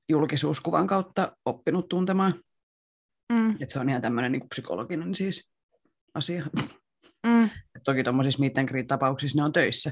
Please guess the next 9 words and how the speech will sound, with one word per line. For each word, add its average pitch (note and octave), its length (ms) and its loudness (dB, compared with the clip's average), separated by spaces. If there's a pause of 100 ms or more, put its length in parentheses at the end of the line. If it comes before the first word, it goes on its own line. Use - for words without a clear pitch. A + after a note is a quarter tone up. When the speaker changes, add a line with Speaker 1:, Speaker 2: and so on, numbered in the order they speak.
(140)
Speaker 1:
ja C#3 60 -6
silloin B2+ 280 0
niitten B2 260 -2
pitää A#2+ 300 -2
olla A#2+ 280 0 (1200)
niinku - 560 -6
sen - 240 -2
imagonsa D#3 560 0 (260)
kaltaisia C3 500 -2